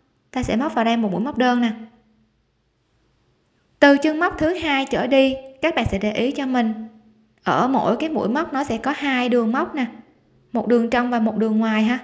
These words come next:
Thì tất cả các cái chân móc mình đều móc vào cái đường móc ở bên ngoài, tức là cái đường móc này nè. Thì tương tự cho chân móc đầu tiên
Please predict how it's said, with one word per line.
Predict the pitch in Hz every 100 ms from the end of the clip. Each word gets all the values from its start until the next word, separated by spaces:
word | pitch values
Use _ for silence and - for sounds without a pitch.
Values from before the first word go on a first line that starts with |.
| - - - - _ _ _ _ _ -
Thì | 262
tất | 247 381
cả | - -
các | 311
cái | 320
chân | 339 262
móc | 285 339
mình | 262
đều | 240 233
móc | 269 339
vào | 262 233
cái | 262
đường | 277 247 233
móc | 247 -
ở | 214
bên | 226 254
ngoài, | 254 233 214 220 - - _ _ _ _ _ _
tức | 311
là | 330 233
cái | 262
đường | 269
móc | 247 311
này | 277 220
nè. | 220 - - - - - _ _ _ _ _ _ _ _ _ _ _ _
Thì | 277
tương | 269 294 294
tự | 285 - 208
cho | 277
chân | 269 269
móc | 311 339
đầu | 254 233
tiên | 262 262